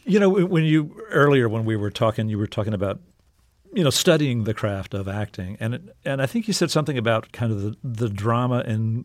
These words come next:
comedy are kind of the same thing. They're somehow connected. I, I was just thinking because, you know, the, the role in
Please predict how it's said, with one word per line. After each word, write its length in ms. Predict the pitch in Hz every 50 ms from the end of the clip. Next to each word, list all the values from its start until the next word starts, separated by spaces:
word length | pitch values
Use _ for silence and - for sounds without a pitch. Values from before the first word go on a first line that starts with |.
| - - _
comedy 920 | - - 123 117 120 120 120 113 113 110 110 107 104 98 98 98 110 - _ _ _ _ _ _ _ - - -
are 140 | 196 - -
kind 240 | - - - 170 165
of 80 | 147
the 80 | 143 143
same 340 | - - 156 147 147 143 131
thing. 540 | - - - 131 131 139 143 143 143 143
They're 300 | 117 120 110 104 104 101
somehow 480 | - - 131 120 117 110 113 107 104 110
connected. 420 | 107 - 120 104 110 110 - 123 113
I, 180 | 139 170 165 - - - -
I 60 | 262
was 100 | 262 247
just 160 | - 262 185
thinking 240 | - 196 - 131 117
because, 320 | 101 117 - - - 127 -
you 80 | 220
know, 120 | 117 104 101
the, 140 | 104 123
the 260 | 131 - 165 185 139 127
role 300 | 131 131 135 139 131 120
in 240 | 110 107 104 95